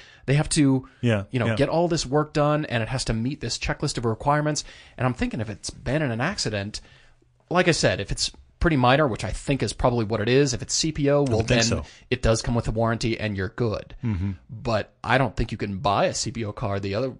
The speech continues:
Speaker 1: you know, otherwise.
Speaker 2: Well, but
Speaker 1: It'd just be a used car.
Speaker 2: Exactly, but you mentioned the warranty thing. That's the key thing. Most of these C P O cars come with an extended warranty. It's a longer
Speaker 1: Right.
Speaker 2: warranty than the
Speaker 1: Right.
Speaker 2: car would have had if you just bought it used.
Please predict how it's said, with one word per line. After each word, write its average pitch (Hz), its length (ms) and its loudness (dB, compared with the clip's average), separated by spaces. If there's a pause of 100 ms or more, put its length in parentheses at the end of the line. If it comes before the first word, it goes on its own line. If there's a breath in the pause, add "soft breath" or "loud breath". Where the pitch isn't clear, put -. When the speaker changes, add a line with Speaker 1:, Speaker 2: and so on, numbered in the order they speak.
(240)
Speaker 1:
you - 60 -20
know, - 160 -20
otherwise. 190 260 -2
Speaker 2:
Well, 180 120 4
but 160 260 -2
Speaker 1:
It'd 120 140 -2
just 120 200 -2
be 101 140 -2
a 92 60 0
used 107 520 -4
car. 160 280 0
Speaker 2:
Exactly, 113 320 2
but 120 180 -4
you 139 60 -2
mentioned 131 340 -2
the 113 60 -2
warranty 113 300 -2
thing. 92 180 -6
That's 139 160 -2
the 131 80 -6
key 110 160 0
thing. 90 180 -4
Most 139 220 -4
of 120 60 -10
these 113 140 -4
C - 160 -6
P 101 160 -4
O 95 60 -2
cars 131 360 -2
come 113 140 -6
with 98 120 -4
an 98 80 -6
extended 110 440 -6
warranty. 127 360 -6
It's - 160 -10
a - 20 -4
longer 110 380 0
Speaker 1:
Right. 110 100 -2
Speaker 2:
warranty 117 420 0
than 95 140 -4
the 95 60 -6
Speaker 1:
Right. - 100 -4
Speaker 2:
car 107 160 0
would 101 140 -2
have 95 80 -6
had 104 180 -2
if 98 80 -6
you 104 80 -8
just 101 240 -8
bought 98 180 0
it - 60 -8
used. 113 480 -4